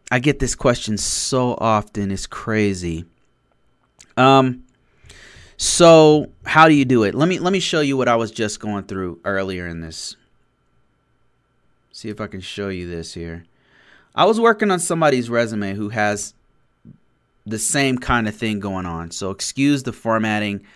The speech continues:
I transferred this from a P D F to this. That's why it looks like this. But I was walking them through this resume here.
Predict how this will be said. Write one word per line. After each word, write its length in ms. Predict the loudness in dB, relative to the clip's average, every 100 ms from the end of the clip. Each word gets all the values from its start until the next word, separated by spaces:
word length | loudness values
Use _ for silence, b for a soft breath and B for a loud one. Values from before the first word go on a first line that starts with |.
| b b b b _
I 120 | -4 -4
transferred 580 | -2 -4 -4 -4 -4
this 140 | -2 -4
from 200 | -4 -6
a 60 |
P 220 | -4 -4 -4
D 180 | -4
F 240 | -4 -6 -8
to 100 | -8
this. 200 | -8 -8
That's 160 | -10
why 160 | -6 -6
it 40 |
looks 240 | -6 -12 -12
like 220 | -14 -12
this. 320 | -12 -10 -12 -14 _ _ _ b b b
But 100 | 4
I 60 | 6
was 180 | 4 4
walking 380 | 4 4 2
them 100 | 0
through 300 | -2 -2 -2
this 240 | 0 -2 0
resume 420 | -2 -2 -6 -8
here. 280 | -8 -8